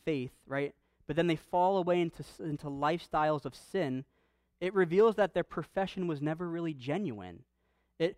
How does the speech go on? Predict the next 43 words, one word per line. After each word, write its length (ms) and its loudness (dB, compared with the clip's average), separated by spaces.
it 120 2
really 280 4
shows 360 2
you 200 0
who 360 0
or 140 4
what 280 2
is 180 0
ruling 500 2
their 160 4
hearts 480 -4
and 180 0
their 140 0
life. 400 -4
It's 140 -12
not 220 0
Jesus, 720 0
it's 160 -6
the 120 0
things 380 0
of 100 -2
this 180 -6
world. 460 -6
'Cause 140 0
what 180 6
they're 120 4
saying 280 2
is, 100 4
"Jesus, 540 2
you're 180 2
not 160 6
enough 260 4
for 100 -2
me, 260 2
so 200 4
I'm 100 6
just 160 0
gonna 140 2
go 160 4
my 160 4
own 240 2
way," 200 2
right? 220 2